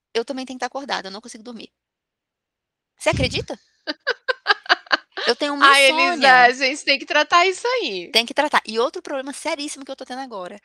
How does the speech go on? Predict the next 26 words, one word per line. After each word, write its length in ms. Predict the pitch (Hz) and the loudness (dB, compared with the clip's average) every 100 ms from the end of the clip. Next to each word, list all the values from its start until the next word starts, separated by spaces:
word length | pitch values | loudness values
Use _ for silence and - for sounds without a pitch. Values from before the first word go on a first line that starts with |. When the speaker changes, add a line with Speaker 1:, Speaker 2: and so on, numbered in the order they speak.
| - - - | -20 -20 0
Speaker 2:
Sabe 220 | 254 254 | 2 2
como 140 | 311 311 | 0 -2
é 80 | 302 | -2
que 60 | |
vai 140 | 269 254 | -2 -2
tratar, 260 | 233 202 | -4 -4
a 40 | 190 | -6
Speaker 1:
Hã. 0 | |
Speaker 2:
gente 140 | 220 | -6
vai 100 | 214 | -8
tratar 300 | 214 208 202 | -8 -6 -6
isso? 340 | 202 240 277 277 | -4 -8 -14 -14
Quando 220 | 254 226 | -12 -12
você 100 | 202 | -12
for 140 | 185 | -12
Speaker 1:
Hã. 40 | 214 | -12
Speaker 2:
para 120 | 269 | -12
o 40 | |
Rio 180 | 294 247 | -10 -10
em 60 | 247 | -12
setembro 460 | - 262 214 214 - | -12 -12 -12 -14 -16
comigo. 400 | - 233 - _ _ _ | -16 -16 -18 _ _ _
Speaker 1:
Ai, 340 | 466 480 494 453 | -18 -18 _ -16
minha 100 | 302 | -14
filha, 240 | 269 277 | -10 -10
jama-, 600 | 226 220 302 359 415 330 | -10 -8 -6 -6 -6 -6